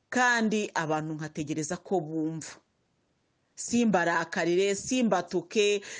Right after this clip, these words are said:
simbarebe nabi, mbese muri make, naho ngaho nari narakaye cyangwa se numva nabaye stressé, numvaga ari, eh, numvaga stress yanjye ndi kuyitura Yezu.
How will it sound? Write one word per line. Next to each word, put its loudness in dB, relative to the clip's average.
simbarebe 2
nabi, 0
mbese 2
muri 2
make, 2
naho 2
ngaho 4
nari 4
narakaye 2
cyangwa 2
se 2
numva 2
nabaye 2
stressé, -2
numvaga 2
ari, 0
eh, 4
numvaga 2
stress 2
yanjye 4
ndi 2
kuyitura 0
Yezu. 2